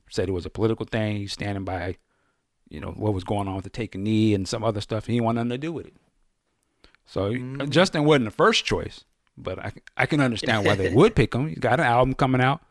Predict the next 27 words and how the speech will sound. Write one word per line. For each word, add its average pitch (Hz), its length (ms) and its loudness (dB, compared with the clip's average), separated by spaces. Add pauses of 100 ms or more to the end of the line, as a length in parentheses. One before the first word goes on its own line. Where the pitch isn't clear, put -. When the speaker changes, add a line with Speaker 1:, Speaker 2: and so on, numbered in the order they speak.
(340)
Speaker 1:
He 165 300 2
is 147 180 4
known. 123 540 6 (840)
And, 131 200 2
and 143 340 6
you 175 120 2
gotta 139 200 6
figure, 139 260 0
who 190 220 6
else 185 160 4
are 175 60 6
we 160 140 4
gonna 139 220 4
get 135 380 2
that 117 180 2
can 117 140 0
draw 113 360 6
in 113 80 2
an 107 60 2
audience 113 680 2 (400)
that 117 120 0
ain't 127 160 6
already 123 240 6
been 117 160 2
up 127 180 2
on 170 200 -2
here? 98 220 -14